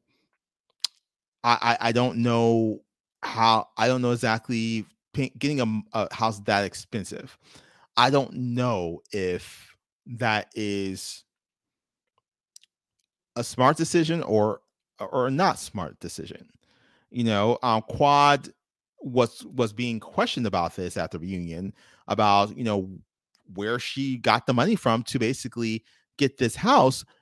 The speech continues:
but she made it about, and this is something that I ki-, I, I'm not,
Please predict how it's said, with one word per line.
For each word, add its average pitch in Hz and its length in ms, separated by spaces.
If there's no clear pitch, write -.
but 196 420
she - 520
made 302 280
it - 120
about, 127 420
and 135 100
this 202 120
is 214 80
something 165 260
that 117 140
I 117 180
ki-, - 300
I, 123 180
I'm 123 120
not, 131 200